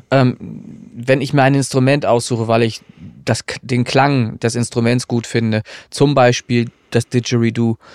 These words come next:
ähm, dann möchte ich das gerne lernen, dann möchte ich das gerne spielen und dann setze ich mich ja auch mit der Kultur, ähm, die dahinter steckt, eventuell sogar auseinander. Fakt ist mal, ich mag halt einfach das Instrument. Warum soll ich das nicht spielen dürfen? Also ich, das ist für mich totaler Schwachsinn. Ich kann da nichts dran nachvollziehen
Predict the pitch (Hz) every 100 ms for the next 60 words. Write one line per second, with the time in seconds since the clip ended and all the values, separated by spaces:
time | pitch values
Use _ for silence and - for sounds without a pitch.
0 | - - _ 120 113 107 117 120 120 -
1 | 120 120 - 117 117 117 117 139 135 127
2 | 127 117 120 - 110 113 - - 127 135
3 | 123 120 123 123 120 120 123 - 120 127
4 | 139 - 123 123 - 120 - 147 139 -
5 | - - - 120 120 120 120 120 117 -
6 | 127 - 120 - 113 117 123 110 117 113
7 | 104 110 107 104 123 110 92 - - -
8 | 113 - 135 131 120 113 113 110 123 123
9 | 104 117 - 110 107 - 110 107 104 107
10 | - - - 120 135 120 123 127 - 123
11 | - - 120 117 104 95 113 - - 95
12 | - 123 127 123 127 - 127 143 139 -
13 | - 143 - 135 131 - 120 117 - 92
14 | - - 127 120 131 143 - - 120 120
15 | 127 - 127 - 127 127